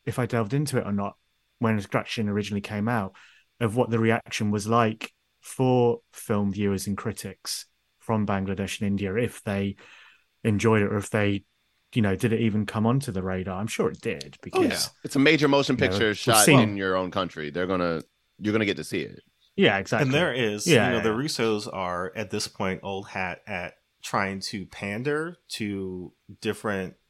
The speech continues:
Speaker 2: you know, international markets. Obviously, you know, everything with the Marvel movies and
Speaker 3: Mm-hmm.
Speaker 2: China and them trying to, you know, get those audiences in there. And I think there's a similar movement, you know, in South Asia, uh, to kind of galvanize,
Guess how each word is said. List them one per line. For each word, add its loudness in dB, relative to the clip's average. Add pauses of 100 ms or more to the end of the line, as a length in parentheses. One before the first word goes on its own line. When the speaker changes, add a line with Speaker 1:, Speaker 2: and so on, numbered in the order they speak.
Speaker 2:
you -4
know, -6
international -6
markets. -8
Obviously, -8
you -8
know, -8
everything -10
with -12
the -8
Marvel -8
movies -10 (380)
and -6
Speaker 3:
Mm-hmm. -6
Speaker 2:
China -6
and -10
them -10
trying -6
to, -6
you -10
know, -8
get -8
those -6
audiences -8
in -8
there. -8
And -10
I -10
think -14
there's -10
a -8
similar -6 (380)
movement, -6
you -6
know, -4
in -8
South -4
Asia, -8 (360)
uh, -6
to -8
kind -8
of -10
galvanize, -8